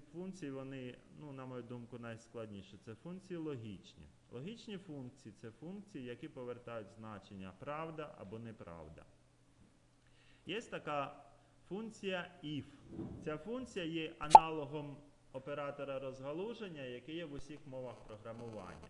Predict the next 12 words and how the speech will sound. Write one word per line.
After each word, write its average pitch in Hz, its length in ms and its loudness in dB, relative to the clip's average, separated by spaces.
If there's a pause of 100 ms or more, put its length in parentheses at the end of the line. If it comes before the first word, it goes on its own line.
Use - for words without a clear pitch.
Ви 127 60 -6
трохи 131 360 -4
мову 117 280 -2
програмування 113 800 -4
в - 20 -10
восьмому 104 520 -12
класі 107 320 -8
вчили, 233 440 -6 (380)
знаєте, 127 480 -4
там, 113 220 -10
вивчали 113 500 -2
if. 95 200 -6